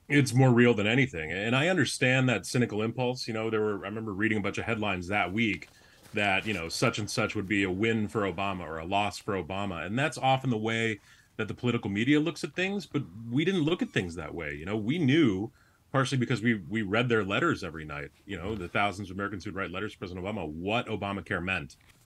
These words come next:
to a family that wasn't able to afford health insurance before, what marriage equality might mean to two people that had been together for decades and didn't, weren't able to see their marriage realized, depending on which state they lived in. I mean, these are the people we were always thinking about.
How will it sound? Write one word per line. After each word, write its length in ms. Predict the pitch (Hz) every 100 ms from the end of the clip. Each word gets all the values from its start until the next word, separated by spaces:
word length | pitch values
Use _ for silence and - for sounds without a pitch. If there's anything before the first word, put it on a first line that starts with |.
| _ -
to 160 | 113
a 60 | 98
family 340 | - 101 95
that 100 | 95
wasn't 260 | 90 95 98
able 120 | 92
to 80 | 92
afford 260 | 85 90 82
health 180 | 90
insurance 360 | 82 78 85 71
before, 280 | - 80 76
what 340 | 80 110 98
marriage 240 | 107 104 90
equality 340 | 104 92 90
might 260 | 87 90 82
mean 380 | 95 90 76 73 - _ -
to 100 | 104
two 160 | - 104
people 200 | 104 95
that 120 | 98
had 100 | 85
been 160 | 95
together 320 | 92 87 95 92
for 220 | - 104
decades 720 | 87 123 131 92 69 - - _ _ _ -
and 520 | 95 90 87 90 85
didn't, 600 | 104 95 78 82 92 90
weren't 180 | 104 101
able 140 | 92
to 80 | 85
see 240 | - 101
their 140 | 92 87
marriage 340 | 90 90 80
realized, 680 | 90 92 85 78 73 - -
depending 280 | - 95 85
on 60 |
which 180 | 82 -
state 220 | - 90
they 100 | 78
lived 240 | 80 76 69
in. 160 | 71
I 60 | -
mean, 200 | 104 95
these 140 | 160
are 20 | 165
the 80 |
people 180 | 135 135
we 80 | 107
were 100 | 98
always 380 | 98 120 117 98
thinking 320 | - 135 87
about. 280 | 78 78